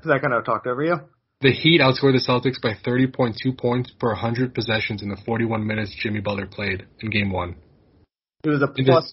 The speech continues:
Speaker 1: twenty-five.
Speaker 2: Plus twenty-five. In this,
Speaker 1: Yeah.
Speaker 2: in the seven minutes he was off the be-, he was on the bench, uh, the Heat was outscored by a hundred and three point two points per hundred possessions.
Speaker 1: Crazy.
Speaker 2: So
Speaker 1: Yeah.
Speaker 2: thankfully,
Speaker 1: They, they were
Speaker 2: the Heat,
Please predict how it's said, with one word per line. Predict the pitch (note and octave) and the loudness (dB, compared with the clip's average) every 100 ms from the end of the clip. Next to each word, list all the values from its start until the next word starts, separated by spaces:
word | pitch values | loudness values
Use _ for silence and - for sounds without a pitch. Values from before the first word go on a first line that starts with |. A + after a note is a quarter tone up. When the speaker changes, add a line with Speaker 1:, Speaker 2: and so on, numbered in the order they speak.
| - | -4
Speaker 1:
twenty-five. | D#3 D3 A#2+ - - - _ _ _ _ | 0 0 0 0 -4 -12 _ _ _ _
Speaker 2:
Plus | - A2+ - | -4 -4 -2
twenty-five. | A#2 G#2 G#2 G2 | -4 -2 -4 -4
In | B2 B2 | 0 2
this, | C3 B2 - - | 2 -2 -10 -16
Speaker 1:
Yeah. | C#3+ - | -6 2
Speaker 2:
in | C3+ | 6
the | B2 | 4
seven | - - D#3+ G3 F3 | 2 0 4 6 6
minutes | D#3+ D#3 D3+ | 4 4 2
he | C#3 | -2
was | A#2+ - | -2 -6
off | - C3 C3+ - | -6 -4 -4 -6
the | G#2 | -12
be-, | G#2 C3+ | -8 0
he | B2 | 2
was | A#2+ | 2
on | A#2+ | 0
the | A2 | 0
bench, | C3 C3+ G2+ - - _ - - _ - G#2+ - | 0 0 0 -8 -12 _ -20 -20 _ -20 -14 -6
uh, | A#2 A2 | -4 -4
the | G2+ | -4
Heat | B2 | -2
was | B2 A#2 | -2 -2
outscored | A2 - A2+ G#2 - _ - | -4 -4 -6 -6 -10 _ -6
by | A2 | -2
a | G#2 | -2
hundred | - D3 D3+ D3 C#3 | -2 0 2 4 4
and | A#2 | 2
three | A#2+ C3 | 4 2
point | C3 C3 A#2 - | 4 -2 -2 -2
two | C3 | -4
points | B2+ A#2+ A2 G#2+ - - - | -2 -2 -4 -4 -8 -10 -4
per | A#2+ | -2
hundred | G#2 A2+ G#2 G#2+ | -2 -4 -6 -6
possessions. | - G2 - - F#2+ - - _ _ _ _ _ _ _ _ _ _ _ _ _ _ _ _ _ _ | -8 -6 -4 -6 -8 -10 -12 _ _ _ _ _ _ _ _ _ _ _ _ _ _ _ _ _ _
Speaker 1:
Crazy. | - A#2 G2 | -2 0 0
Speaker 2:
So | C3 | 0
Speaker 1:
Yeah. | C3+ | 6
Speaker 2:
thankfully, | F#3+ G3+ D#3 B2+ | 6 4 4 6
Speaker 1:
They, | B2+ | 6
they | G3 | 6
were | G#3+ | 4
Speaker 2:
the | |
Heat, | C#3+ | 4